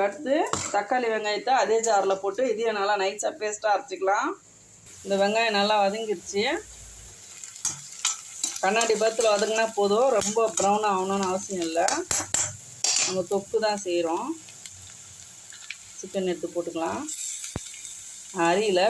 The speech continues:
பெரிய பெரிய பீஸா தான் இருக்கு. உங்களுக்கு வேணா நீங்க சின்னதா அரிஞ்சுக்குங்க. நல்லா ஒரு கிண்டு கிண்டி விட்டுட்டு ஒரு அஞ்சு நிமிஷம் அப்படியே மூடி வச்சிடலாம். தட்டு போட்டு அதுலேருந்து அப்படியே தண்ணி வரும், வதங்கட்டும் நல்லா.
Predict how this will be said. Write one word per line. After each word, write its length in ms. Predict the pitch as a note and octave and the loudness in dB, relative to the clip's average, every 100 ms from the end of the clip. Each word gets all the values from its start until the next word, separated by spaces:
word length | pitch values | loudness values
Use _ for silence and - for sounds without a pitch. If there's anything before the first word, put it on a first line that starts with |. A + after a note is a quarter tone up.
| A3+ | 2
பெரிய 200 | F#3+ G#3 G3+ | 0 0 -2
பெரிய 160 | F#3+ F3+ | -4 -2
பீஸா 260 | G3+ G3+ F#3+ G3 | -2 2 2 4
தான் 100 | F#3 | 2
இருக்கு. 280 | F3 F3 F3+ B3+ F4 - - - - - - - - - - - - | 2 2 2 2 0 -6 -8 -8 -8 -8 -8 -8 -8 -8 -8 -8 -6
உங்களுக்கு 240 | F#3 F3+ | -4 0
வேணா 220 | G3+ G#3 A#3 | 0 2 0
நீங்க 160 | B3 G3 F3 | 0 0 0
சின்னதா 280 | G3 G3 G3+ | 0 2 4
அரிஞ்சுக்குங்க. 520 | F3+ F3+ F3+ E3+ D#3+ F3 B3+ - - - - - - - - - - - - - - - - - | 4 0 -2 -2 0 0 0 -2 -4 -6 -6 -6 -6 -6 -6 -6 -6 -6 -8 -8 -8 -8 -8 -4
நல்லா 180 | G3 A3 A#3+ | 2 4 4
ஒரு 100 | G#3+ G3+ | 2 2
கிண்டு 200 | A#3+ B3+ | 2 2
கிண்டி 220 | A#3 A#3 A#3+ | 2 4 4
விட்டுட்டு 360 | A3 G#3 A#3 C#4 A4 - - - - - - - - | 2 2 4 4 2 0 0 -2 -4 -4 -4 -4 2
ஒரு 100 | G3+ F#3+ | 4 4
அஞ்சு 200 | G3+ A3 | 4 2
நிமிஷம் 340 | A3+ G#3 C4 A3+ | 0 2 4 4
அப்படியே 240 | G#3 A3+ A3+ | 4 4 4
மூடி 180 | A#3 A#3+ | 2 4
வச்சிடலாம். 560 | G3 - F#3+ F#3 G#3+ E4 | 4 2 2 4 4 4
தட்டு 220 | G#3 G3 - | 2 2 2
போட்டு 280 | G4+ - G3+ C4+ G4 - - - - - | 0 2 4 4 4 0 -4 -4 -2 2
அதுலேருந்து 340 | G3+ G#3 A3+ | 4 4 4
அப்படியே 180 | A3 A3+ A3 | 4 4 4
தண்ணி 220 | G#3 B3+ A#3 | 4 4 4
வரும், 280 | F#3+ G3+ C#4 D#4 | 4 4 4 4
வதங்கட்டும் 520 | G3+ A#3+ A3+ G#3+ F3+ | 4 4 2 2 2
நல்லா. 240 | F3+ F#3+ | 2 4